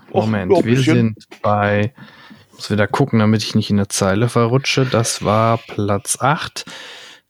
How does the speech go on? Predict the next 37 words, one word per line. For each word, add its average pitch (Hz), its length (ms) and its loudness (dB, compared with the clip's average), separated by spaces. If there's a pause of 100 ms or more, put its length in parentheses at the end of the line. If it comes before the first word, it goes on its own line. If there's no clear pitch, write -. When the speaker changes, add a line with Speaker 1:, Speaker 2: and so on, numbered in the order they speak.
(240)
Speaker 2:
Nee, 120 220 2
jetzt 139 180 2
kommt 127 160 0
Platz - 200 -4
acht, - 240 -2
so 135 120 4
rum. 98 300 -2
Das 107 160 -4
war 117 100 0
Platz - 280 -4
neun, 139 340 2
jetzt 147 160 -2
kommt 131 200 0
Platz 117 260 -4
acht. - 460 -2 (400)
Das 143 160 0
ist 156 60 2
wieder 151 120 4
ein 143 100 4
Film, 147 460 4
den 123 200 0
habe 139 160 2
ich - 160 -4
definitiv 127 640 0
gesehen, 160 560 2 (280)
fand 139 260 -2
den 139 140 2
auch, 120 300 2
wi-, 123 200 -4
das 131 200 -2
ist 143 140 2
wieder 131 220 2
ein 123 100 2
Kinderfilm, 165 720 2
das 139 140 -8
ist 127 160 -6
ein 127 280 0